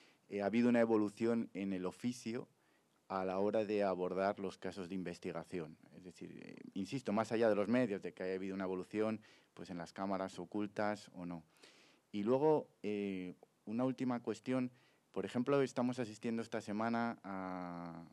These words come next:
a un caso, vamos a decir, de investigación vinculado a una importante empresa, eh, eléctrica española. Eh, este mundo de los,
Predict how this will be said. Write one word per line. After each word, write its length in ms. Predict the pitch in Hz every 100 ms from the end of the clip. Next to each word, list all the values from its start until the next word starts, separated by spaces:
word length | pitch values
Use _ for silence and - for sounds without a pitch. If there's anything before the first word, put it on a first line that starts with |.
| _ -
a 80 |
un 800 | 92 98 98 95 90 87 87 85 -
caso, 320 | - 95 98
vamos 300 | 90 92 95
a 40 |
decir, 220 | 90 98 87
de 60 |
investigación 1000 | 92 87 - 90 85 87 104 104 104 101
vinculado 600 | 85 87 87 - 92 95
a 20 | 92
una 100 | 92
importante 640 | 87 87 90 101 104 98
empresa, 720 | 92 - 92 - 87 87 87 _ - _ _ _
eh, 380 | 92 92 90 -
eléctrica 600 | 92 101 110 104 98 90
española. 680 | 90 - 90 107 113 110 - - - - _ -
Eh, 720 | 95 98 95 92 87 87 -
este 240 | 107 117
mundo 400 | 107 117 113 110
de 100 | 101
los, 520 | 95 92 90 - -